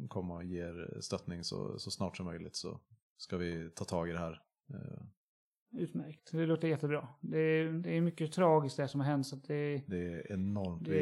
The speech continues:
Speaker 1: Vi
Speaker 2: jag har ju aldrig varit med om något liknande faktiskt.
Speaker 1: Nej, jag måste nog säga att det har inte jag heller. Det, det här är mitt, eh,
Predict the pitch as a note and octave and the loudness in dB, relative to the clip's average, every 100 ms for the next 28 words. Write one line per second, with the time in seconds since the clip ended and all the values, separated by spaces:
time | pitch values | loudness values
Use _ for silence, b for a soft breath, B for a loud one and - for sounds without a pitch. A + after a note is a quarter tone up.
0 | D3 F2+ E3 E3+ F3+ D#3+ E3 F3 F3 E3 | 4 4 4 6 6 6 6 6 6 6
1 | D3 D3 C3+ B2+ B2 C3 - b b b | 4 2 0 0 -4 -6 -10 b b b
2 | b _ _ _ - A#2 A2+ A2+ G#2+ G#2 | b _ _ _ 2 6 6 6 6 2
3 | G2 G2 G2+ G#2 G2+ F#2+ G2 G#2 - G2+ | 0 -4 -2 2 2 0 0 0 0 0
4 | F#2+ F#2+ F#2 F2+ G2 F#2+ G#2 G2+ F#2+ F#2+ | 0 0 0 -2 -2 0 -2 -2 -2 -2
5 | F2+ F#2 F#2 F2+ F#2 F2+ F2+ F2 _ - | -2 -4 -6 -4 -4 -4 -6 -10 _ -6
6 | G2 F#2+ F#2 F2+ - - F#2 - - | -2 0 -2 -4 -10 -8 -6 -6 -10